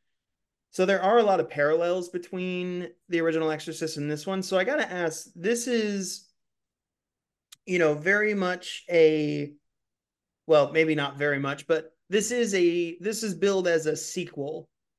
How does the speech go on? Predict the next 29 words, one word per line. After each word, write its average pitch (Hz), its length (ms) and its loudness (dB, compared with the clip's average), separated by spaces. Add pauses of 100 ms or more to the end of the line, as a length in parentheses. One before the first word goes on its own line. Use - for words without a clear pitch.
(480)
Does 185 160 0
this 285 240 -6
feel 269 320 -2
like 247 180 0
a 240 40 -6
straight 220 260 -4
up 214 160 -6
sequel 202 360 -6
to 208 120 -10
you 208 120 -10
guys? 196 380 -4
Or 175 140 0
does 175 160 -2
this 180 180 -4
feel 180 220 -2
almost 175 560 0
more 165 240 0
of 156 140 -2
that 151 420 0
remake 160 680 -2
territory, 180 600 0
or, 160 200 0
or 156 180 2
as 143 120 0
people 165 240 -6
call 156 220 0
it, 151 100 0
a 139 40 2
requel, 156 680 2